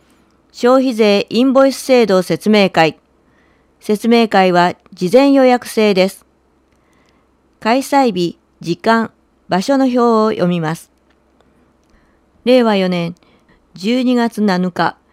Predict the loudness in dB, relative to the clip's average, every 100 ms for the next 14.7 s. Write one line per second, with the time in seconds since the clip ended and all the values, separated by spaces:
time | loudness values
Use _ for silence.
0 | _ _ _ -4 -2 2 2 2 -2 -4
1 | _ _ _ _ _ _ _ -4 -2 -2
2 | -2 0 -2 -2 -2 -2 -4 -2 -2 0
3 | -2 -2 -6 _ _ -4 0 2 0 0
4 | 0 0 0 -2 0 0 -2 -8 -12 _
5 | _ _ _ _ _ -6 0 0 0 -2
6 | -2 -2 -2 -2 0 -2 -4 -6 -6 -10
7 | _ _ _ _ _ _ _ _ _ _
8 | _ _ -4 -2 -4 -6 -4 0 0 0
9 | 0 0 0 -4 _ _ -8 -2 2 2
10 | 2 0 0 -2 -4 -4 -4 -6 _ _
11 | _ _ _ _ _ _ _ _ 2 4
12 | 4 4 2 0 -2 0 2 2 2 0
13 | -2 -2 2 2 2 -2 -4 -2 -4 -2
14 | -2 2 2 2 0 -2 -4